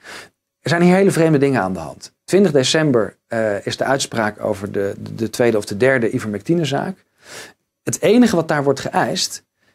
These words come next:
is dat artsen de vrijheid krijgen om het voor te schrijven als zij en de patiënt dat overeenkomen. En dit gaat over, eh, eh, de, de patiënt-behandelaar, eh,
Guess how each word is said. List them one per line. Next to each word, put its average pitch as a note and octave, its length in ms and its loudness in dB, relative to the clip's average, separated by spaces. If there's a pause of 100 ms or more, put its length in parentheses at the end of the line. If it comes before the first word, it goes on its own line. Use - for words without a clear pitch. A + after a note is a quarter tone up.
(120)
is C3+ 180 0
dat C3+ 280 0
artsen D#3 320 -4
de A#2 60 -2
vrijheid D3 440 0
krijgen A#2 420 0
om C3 100 -4
het A#2 100 -6
voor D#3 240 4
te C3 80 -6
schrijven A#2 440 -2
als - 240 0
zij C#3+ 400 2
en D3 160 2
de C#3 60 4
patiënt C3 520 -2 (120)
dat A2 200 0
overeenkomen. A#2 680 0 (280)
En A#2 140 0
dit F3+ 160 4
gaat G#3 540 -2
over, D#3 640 2 (400)
eh, B2+ 320 2
eh, B2+ 360 -2
de, C3 220 -2
de C3+ 100 -2
patiënt-behandelaar, B2+ 1600 0 (520)
eh, A2 340 -2